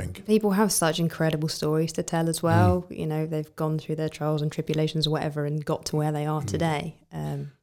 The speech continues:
Speaker 1: There are not many
Speaker 2: and
Speaker 1: good
Speaker 2: it's
Speaker 1: storytellers out there, though, are there, to be fair?
Speaker 2: No, yeah, I think that
Speaker 1: Mm.
Speaker 2: that's the problem. That's why you need somebody to tell your story for you.
Speaker 1: Excellent, okay.
Speaker 2: <laughs>
Speaker 1: Let's go back to grammar, punctuation and spelling. And at,
Speaker 2: Okay.
Speaker 1: at the risk of me sounding like a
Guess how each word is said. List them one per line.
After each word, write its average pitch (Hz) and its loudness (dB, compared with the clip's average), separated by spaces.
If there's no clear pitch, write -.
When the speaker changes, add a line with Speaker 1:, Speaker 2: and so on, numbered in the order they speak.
Speaker 1:
There 135 4
are 143 10
not 208 10
many 156 10
Speaker 2:
and 135 10
Speaker 1:
good 135 10
Speaker 2:
it's 135 4
Speaker 1:
storytellers 113 6
out 139 6
there, 117 4
though, 90 4
are 127 4
there, 104 2
to 95 -2
be 92 2
fair? - 0
Speaker 2:
No, 247 10
yeah, 220 10
I 185 8
think 185 0
that 170 4
Speaker 1:
Mm. 110 4
Speaker 2:
that's 92 2
the 190 -4
problem. 165 0
That's 156 -8
why 165 -8
you 156 0
need 160 0
somebody 160 -2
to - -6
tell 190 -4
your 196 -2
story 214 -6
for 240 -8
you. 170 -14
Speaker 1:
Excellent, - -2
okay. 90 0
Speaker 2:
<laughs> - -6
Speaker 1:
Let's 214 12
go 185 10
back 170 8
to 170 8
grammar, 143 10
punctuation 120 6
and 107 4
spelling. 90 6
And 92 4
at, 180 6
Speaker 2:
Okay. - 6
Speaker 1:
at 117 2
the 110 2
risk 127 8
of 117 6
me 113 6
sounding 110 4
like 107 4
a 107 8